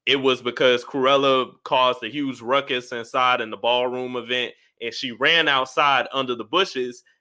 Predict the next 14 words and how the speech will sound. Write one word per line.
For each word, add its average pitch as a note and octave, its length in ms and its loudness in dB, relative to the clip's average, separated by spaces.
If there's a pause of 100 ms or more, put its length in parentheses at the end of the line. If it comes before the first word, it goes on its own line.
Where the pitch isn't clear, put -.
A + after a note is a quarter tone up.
and B2+ 140 -8
the A#2 60 -14
dogs C#3+ 480 2
jumped D3+ 460 0
over G3 220 4
the D3+ 60 2
bushes B2 680 -2 (180)
and A2+ 300 -2
went C3 220 -2
and A#2+ 80 -6
attacked A#2 400 -4
her A#2+ 80 -4
mother A#2+ 360 0
instead. G#2 520 -2